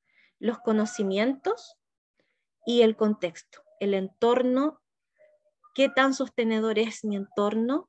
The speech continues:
o qué tan solo y aislado estoy en esto, ¿sí? Qué tantas oportunidades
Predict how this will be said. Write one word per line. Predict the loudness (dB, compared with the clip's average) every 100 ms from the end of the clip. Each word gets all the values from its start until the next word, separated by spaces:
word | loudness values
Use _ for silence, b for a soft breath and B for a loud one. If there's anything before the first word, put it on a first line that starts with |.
| _
o | -8 -4
qué | -4
tan | -4 -8
solo | -6 -6 -6 -6
y | -4
aislado | -4 -4 -6 -4 -6
estoy | -10 _ -6 -6 _
en | -14 -14
esto, | -16 -20 -20 -20 _ _
¿sí? | -14 -14 -14 -20 _ -20 -20 -20 -20 -2
Qué | 0
tantas | 0 -2 -2 -4
oportunidades | -4 -6 -4 -4 0 -2